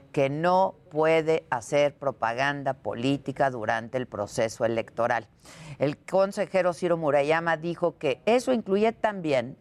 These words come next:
a los gobernadores de los estados. Y vamos ahora con Gerardo Galicia, mi compañero, eh, está en el centro histórico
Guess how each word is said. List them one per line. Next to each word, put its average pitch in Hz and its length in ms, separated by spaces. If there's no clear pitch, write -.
a 185 180
los 220 380
gobernadores 151 1120
de 139 240
los 127 340
estados. - 800
Y 277 120
vamos 330 320
ahora 285 300
con 233 160
Gerardo 226 540
Galicia, 185 360
mi 185 120
compañero, 165 960
eh, 147 360
está 156 640
en 143 360
el 131 140
centro 170 320
histórico 156 840